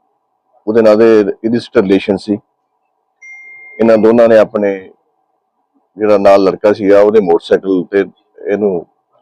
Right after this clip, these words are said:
ਸੱਟਾਂ ਮਾਰ ਕੇ ਲੜਕੀ ਦੇ ਘਰੇ ਹੀ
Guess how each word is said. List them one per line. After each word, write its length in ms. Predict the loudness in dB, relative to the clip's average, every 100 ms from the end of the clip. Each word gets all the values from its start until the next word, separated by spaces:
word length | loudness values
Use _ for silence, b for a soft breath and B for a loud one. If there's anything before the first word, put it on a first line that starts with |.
| _ _ _ _ _ _
ਸੱਟਾਂ 320 | -8 0 0
ਮਾਰ 240 | 2 2
ਕੇ 240 | 0 -4 -4 _ _ _ _ _ _ _ _ _ _ _ _ _ _ -12
ਲੜਕੀ 340 | -8 -6 -2 2
ਦੇ 140 | 2
ਘਰੇ 220 | 2 2
ਹੀ 260 | 2 2 -2